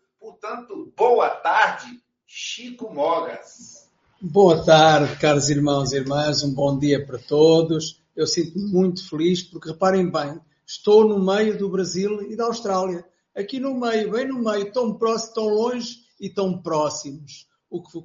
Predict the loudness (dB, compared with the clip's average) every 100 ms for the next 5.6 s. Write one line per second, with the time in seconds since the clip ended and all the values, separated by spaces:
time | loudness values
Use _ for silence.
0 | -8 -8 -8 -10 -14 -8 -6 -6 -8 -10
1 | -8 -10 -12 -8 -6 -6 -10 -12 -12 -10
2 | -10 -8 -12 -12 -10 -10 -12 -14 -18 -20
3 | _ -16 -16 -16 _ _ _ _ _ -8
4 | -6 -4 -6 -8 -8 -8 -6 -8 -6 -6
5 | -6 -8 -12 -16 -20 -20